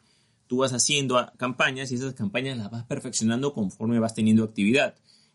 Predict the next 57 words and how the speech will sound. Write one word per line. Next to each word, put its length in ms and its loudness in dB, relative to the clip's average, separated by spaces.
En 60 -12
cambio, 240 0
si 100 -4
tú 140 0
dejas 220 2
de 60 0
hacer 180 -2
campaña, 680 -4
esa 200 -4
habilidad 340 2
como 240 -6
que 80 -8
la 80 -6
vas 220 -2
perdiendo 500 0
o 60 0
vas 120 -4
perdiendo 280 0
un 80 -2
poco 200 -4
la 160 -2
práctica. 360 -4
Entonces 200 -6
es 40 2
importante 320 -4
tomar 200 -4
en 80 -10
cuenta 460 -2
respecto 600 -4
a 160 -10
tiempo, 560 -2
que 60 -20
es 60 -14
un 60 -6
recurso 260 -8
importante, 560 -8
y 100 -10
también 280 0
respecto 640 -10
a 100 -8
la 160 -12
práctica 560 -4
o 100 -2
al 100 2
día 200 4
a 20 -2
día, 320 0
porque 220 -10
eso 160 -6
te 80 -6
va 100 2
a 40 6
dar 260 0
más, 540 0
digamos, 500 0
más 240 2
perspectiva, 880 -2